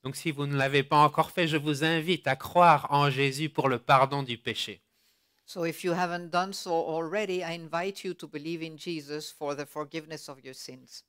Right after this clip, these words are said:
Speaker 1: Jésus est mort sur la croix pour le péché du monde.
Speaker 2: Jesus died on the cross for the sin of the world.
Speaker 1: Et donc maintenant, si vous trouvez que vos péchés sont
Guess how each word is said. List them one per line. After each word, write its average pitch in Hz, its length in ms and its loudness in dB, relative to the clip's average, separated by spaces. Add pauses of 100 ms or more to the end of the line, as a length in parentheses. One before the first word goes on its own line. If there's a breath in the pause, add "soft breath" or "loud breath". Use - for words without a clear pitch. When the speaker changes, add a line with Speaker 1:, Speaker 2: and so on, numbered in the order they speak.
Speaker 1:
Jésus 147 280 0
est 143 60 0
mort 165 540 -2
sur - 300 -4
la 139 140 4
croix 123 320 0
pour 135 160 -2
le 131 80 0
péché 147 500 -2
du 123 160 -6
monde. 98 340 -12 (560)
Speaker 2:
Jesus 190 480 -8
died 175 460 -2
on 180 220 -6
the 180 80 -8
cross 147 520 -8 (100)
for 151 280 0 (160)
the 143 140 -10
sin 160 420 -10
of 139 140 -12
the 147 100 -8
world. 123 400 -6 (220)
Speaker 1:
Et 139 60 -6
donc 147 180 -4
maintenant, 151 280 -4
si 147 200 -10
vous 143 100 -4
trouvez 143 380 -2
que 147 100 -4
vos 127 180 -2
péchés 143 440 -4
sont 139 240 -6